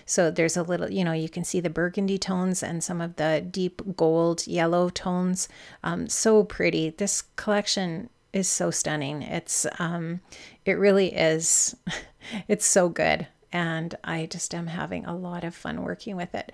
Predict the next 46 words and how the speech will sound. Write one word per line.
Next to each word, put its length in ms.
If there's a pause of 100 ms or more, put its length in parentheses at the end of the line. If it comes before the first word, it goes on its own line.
(260)
So 240
here 200
you 120
can 160
see 360
the 140
little 240
photo 380
that 160
I'm 120
going 200
to 100
be 80
working 340
with 200
today. 380 (380)
And 280
it's 200
just 160
a 60
little 220
square 340
photograph. 560
It's 160
black 340
and 140
white, 260
and 160
it's 200
just 180
these 220
two 260
sweet 380
little 260
kids 400
here. 220
This 240
is 120
a 60
little 240
boy 220
and 160
girl, 340
brother 380
and 120
sister. 480